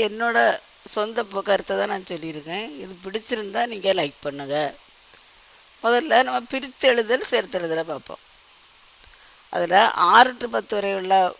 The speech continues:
பாடப்பகுதியில் உள்ள புக் பேக்கை தான் தொகுத்து எழுதி வச்சிருக்கணும்னு நான் ஏற்கனவே உங்கள்கிட்ட பதிவிட்டிருக்கேன்.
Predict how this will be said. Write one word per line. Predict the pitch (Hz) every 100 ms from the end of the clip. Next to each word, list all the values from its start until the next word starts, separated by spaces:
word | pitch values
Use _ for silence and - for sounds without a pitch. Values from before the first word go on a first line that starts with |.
| - 190
பாடப்பகுதியில் | 180 190 180 180 175 175 170
உள்ள | 190 226 - -
புக் | 220 -
பேக்கை | 240 214 202
தான் | 202 254 247 370 -
தொகுத்து | 226 220 226 -
எழுதி | 220 202 208
வச்சிருக்கணும்னு | 196 202 180 180 220 226
நான் | 208 196 170
ஏற்கனவே | 165 175 170 208
உங்கள்கிட்ட | 196 175 160 202 185
பதிவிட்டிருக்கேன். | 170 165 131 147 147 202